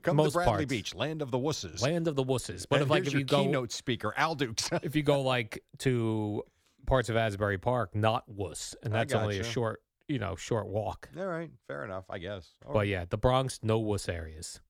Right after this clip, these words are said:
Speaker 2: Brooklyn sounds like there's some wuss areas. Queens, definite wuss areas. New York City,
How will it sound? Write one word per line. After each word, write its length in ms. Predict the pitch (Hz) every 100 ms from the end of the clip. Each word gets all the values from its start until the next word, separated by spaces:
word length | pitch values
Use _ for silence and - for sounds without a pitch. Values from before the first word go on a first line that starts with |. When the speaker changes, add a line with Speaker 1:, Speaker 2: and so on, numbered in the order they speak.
| _
Speaker 2:
Brooklyn 380 | 156 170 175 160
sounds 260 | 147 139 131
like 140 | 123
there's 160 | 123 113
some 160 | 120
wuss 260 | 110 113 -
areas. 420 | 117 113 110 104
Queens, 480 | - 117 113 110 95
definite 420 | 113 104 107 107
wuss 300 | 117 110 -
areas. 580 | 110 104 101 101 98 - _ _ _ _ _ _ -
New 120 | 131
York 240 | 131 123 104
City, 680 | - 147 139 135 131 127